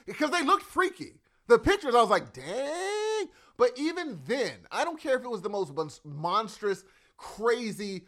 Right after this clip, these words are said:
behemoth of a monster. Why is it that when you look at this thing, all of a sudden you wanna kill? Like, that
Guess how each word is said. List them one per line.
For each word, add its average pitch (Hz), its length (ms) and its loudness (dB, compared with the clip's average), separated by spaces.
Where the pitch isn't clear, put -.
behemoth 202 600 -4
of 190 120 2
a 165 60 4
monster. 165 520 -4
Why 143 300 0
is 294 200 -6
it 233 120 -10
that 185 160 -4
when 180 140 -2
you 175 120 -8
look 139 340 2
at 131 120 -12
this 120 160 -18
thing, 101 320 -16
all 233 180 6
of 190 60 4
a 185 100 -2
sudden 185 240 -2
you 170 80 -6
wanna 156 200 -4
kill? 220 220 4
Like, 160 360 2
that 254 260 10